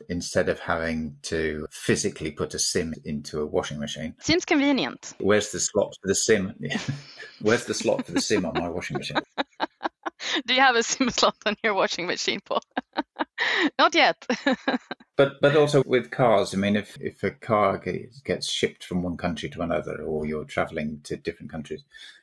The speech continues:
Speaker 1: you can localize the connectivity to a local operator instead of having to be roaming all the time.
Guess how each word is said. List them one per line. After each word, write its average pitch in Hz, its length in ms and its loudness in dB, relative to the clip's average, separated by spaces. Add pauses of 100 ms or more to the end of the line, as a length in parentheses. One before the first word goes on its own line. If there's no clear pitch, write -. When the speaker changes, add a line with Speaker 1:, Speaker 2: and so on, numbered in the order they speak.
(160)
Speaker 1:
you 95 120 -6
can 87 240 -2
localize 78 1000 -2 (100)
the 82 560 -6 (140)
connectivity - 1080 -4
to 95 140 2
a 90 40 2
local 95 400 2
operator 78 520 -2
instead 80 380 -2
of 78 140 -4
having 78 260 -2
to - 140 -12
be 80 140 -2
roaming 85 360 -2
all 71 120 -10
the 65 100 -8
time. - 260 -12